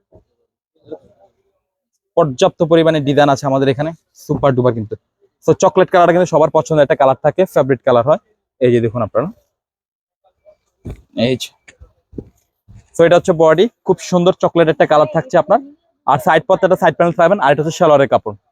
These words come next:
আর এটা হচ্ছে দুপাট্টা, দুপাট্টা কিন্তু অনেক বড় পাবেন, প্রত্যেকটা দুপাট্টা কিন্তু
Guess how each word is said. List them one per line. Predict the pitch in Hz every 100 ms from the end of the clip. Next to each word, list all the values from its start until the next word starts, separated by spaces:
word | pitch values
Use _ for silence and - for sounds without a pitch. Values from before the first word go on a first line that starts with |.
| _ _ _ _ _ _ _ _ 605 _ _ 480 466 466 453 _ _ _ _ _ _ -
আর | 135 143
এটা | 160
হচ্ছে | 156 151 139
দুপাট্টা, | 131 120 - 113 107 _ _ _ _ _ _ _ _ 269 302 _ _ _ _ _ _ _ _ _ _ _ -
দুপাট্টা | 135 156 170 165
কিন্তু | 160 160
অনেক | 160 151
বড় | 160 156
পাবেন, | 156 156
প্রত্যেকটা | 160 - 156 156
দুপাট্টা | 160 165
কিন্তু | 151